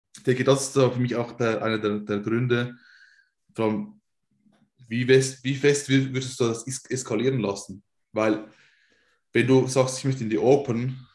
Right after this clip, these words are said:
ich glaube nicht, dass du drum rumkommst, äh, relativ viel zu nehmen. Jetzt nicht so viel, wie die anderen meisten denken, weil mehr ist nicht un-, unbedingt mehr, aber du kämst wahrscheinlich nicht drum rum. Und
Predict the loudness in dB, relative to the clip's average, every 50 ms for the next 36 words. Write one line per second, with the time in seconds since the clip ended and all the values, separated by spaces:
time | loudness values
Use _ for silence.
0 | _ _ _ _ -6 -2 -2 0 2 2 2 2 0 -2 -4 -2 -2 0 0 0
1 | 2 0 0 -2 -2 -2 0 0 0 -2 -4 -8 -10 -14 -20 _ _ -4 -2 0
2 | 0 2 0 0 -2 -6 -10 -16 _ _ _ _ _ _ _ _ _ _ _ _
3 | _ _ _ _ -2 0 0 0 -2 -4 -8 -8 -10 -10 -8 -6 -6 -6 -6 -6
4 | -6 -6 -4 -6 -6 -8 -10 -12 -16 _ _ _ _ _ _ -8 -8 -6 -4 -4
5 | -6 -2 0 0 0 0 0 -2 -2 -2 -2 0 2 2 2 2 0 -2 -4 -2
6 | -2 -2 -2 -2 -4 -4 -2 0 -2 0 -2 -2 0 0 0 0 0 2 2 2
7 | 0 0 -6 -10 -12 -14 -16 -14 -12 -10 -8 -6 -4 -4 -4 -4 -4 -6 -6 -6
8 | -6 -6 -6 -6 -4 -2 0 0 0 0 0 -2 -2 -4 -6 -12 _ _ _ _
9 | _ _ _ _ _ _ _ -20 -20 _ _ -2 0 2 2 2 0 -2 -2 -2
10 | -2 -2 -2 -4 -4 -2 0 0 2 2 2 2 2 0 -2 -2 -4 -4 -6 -10